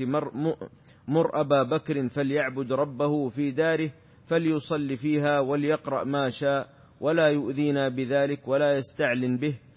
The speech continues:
فإنا نخشى أن يفتن نساءنا وأبناءنا." فقال ذلك ابن الدغنة ل-، لأبي بكر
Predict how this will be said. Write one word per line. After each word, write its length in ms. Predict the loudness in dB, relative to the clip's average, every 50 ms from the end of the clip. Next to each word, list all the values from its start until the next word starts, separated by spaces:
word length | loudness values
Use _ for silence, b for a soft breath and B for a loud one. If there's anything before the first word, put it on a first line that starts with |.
| b b b
فإنا 540 | -2 0 2 2 2 2 2 2 2 2 2
نخشى 340 | 0 -2 -4 -4 -4 0 0
أن 320 | 0 0 0 -2 -2 -2
يفتن 380 | -2 -4 -4 -6 -6 -4 -2 0
نساءنا 680 | 0 -2 -2 -2 -2 -2 0 0 0 0 -2 -2 0 0
وأبناءنا." 800 | 0 0 -2 -2 -2 -2 -2 -2 0 0 0 0 0 -2 -2 -6 B B B B B B B B -10
فقال 360 | -8 -4 -2 0 2 2 2
ذلك 440 | 2 2 0 0 0 -2 -2 -4 -6
ابن 140 | -4 -4 -4
الدغنة 540 | -6 -6 -6 -6 -4 -4 -2 -2 -4 -4 -4 -4
ل-، 320 | -6 -4 -6 -6 -4 -2
لأبي 340 | 0 0 0 0 0 -2 0
بكر 360 | 0 -2 -2 -2 -4 -6 -8